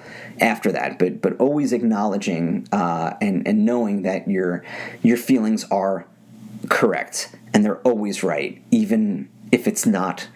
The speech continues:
socially acceptable. It's always right. And that's the good part about, um, having a therapist. It's, or a good therapist, if that therapist would be good, <laughs> um, where it's, it's giving a person space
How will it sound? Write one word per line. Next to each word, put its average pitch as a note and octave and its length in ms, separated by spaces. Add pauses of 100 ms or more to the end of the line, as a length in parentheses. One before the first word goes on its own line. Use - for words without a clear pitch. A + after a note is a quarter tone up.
(160)
socially G2 520
acceptable. - 680
It's - 140
always E2+ 280
right. C2+ 140
And F2+ 100
that's A2 160
the A#2 80
good G#2+ 200
part G2+ 180
about, F#2 320 (400)
um, F#2 420
having F#2 340
a F#2 40
therapist. B2+ 640
It's, - 380
or - 680
a - 60
good G3 220
therapist, G#2 680
if - 320
that B2 200
therapist B2+ 520
would B2+ 200
be A#2+ 180
good, A#2+ 380 (420)
<laughs> A#3+ 380
um, G#2+ 560
where A2+ 540
it's, - 520
it's - 360
giving A2 520 (200)
a - 60
person G#2+ 500
space - 800